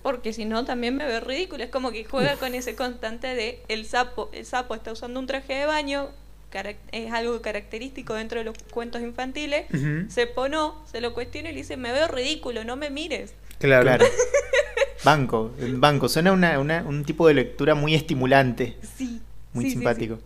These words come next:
Speaker 3: ¿Qué es? ¿Tenés idea de en qué libro está lo que leíste?
Speaker 1: Eh, este cuento de El cuento y el del traje de baño está en Sapo y Cepo son amigos.
Speaker 3: Bien.
Speaker 1: Así que si lo encuentran en las bibliotecas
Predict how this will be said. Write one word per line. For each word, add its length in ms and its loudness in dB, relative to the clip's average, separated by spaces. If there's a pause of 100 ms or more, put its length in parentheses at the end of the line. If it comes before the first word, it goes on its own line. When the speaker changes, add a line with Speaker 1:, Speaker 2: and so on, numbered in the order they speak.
(160)
Speaker 3:
¿Qué 300 6
es? 760 -6
¿Tenés 260 0
idea 280 6
de 80 6
en 180 0
qué 140 -2
libro 360 2
está 420 -2 (280)
lo 160 -6
que 140 -8
leíste? 420 -6 (340)
Speaker 1:
Eh, 720 -2 (140)
este 380 -4
cuento 500 -2
de 240 -8
El 280 -2
cuento 500 -2 (100)
y 160 -6
el 140 0
del 180 -2
traje 300 -2
de 120 4
baño 440 0
está 340 -2
en 100 -2
Sapo 320 -6
y 40 -6
Cepo 280 -6
son 200 -10
amigos. 460 -12 (200)
Speaker 3:
Bien. 400 -2
Speaker 1:
Así 280 -8
que 180 -6
si 120 -8
lo 100 -6
encuentran 520 -4 (160)
en 220 -10
las 100 -10
bibliotecas 920 -8